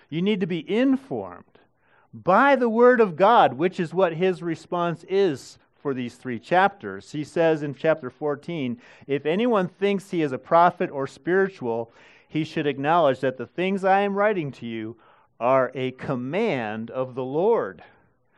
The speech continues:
So let the Lord inform your use.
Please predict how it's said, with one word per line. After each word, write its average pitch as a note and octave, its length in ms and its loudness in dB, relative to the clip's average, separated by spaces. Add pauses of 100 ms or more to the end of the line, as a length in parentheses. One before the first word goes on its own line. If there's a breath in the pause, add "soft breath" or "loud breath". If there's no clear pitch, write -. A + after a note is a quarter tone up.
(380 soft breath)
So C#3+ 340 -2
let F#3+ 280 4
the G3 100 4
Lord G3+ 560 10
inform F#3+ 760 4
your F3 240 2
use. E3+ 680 -4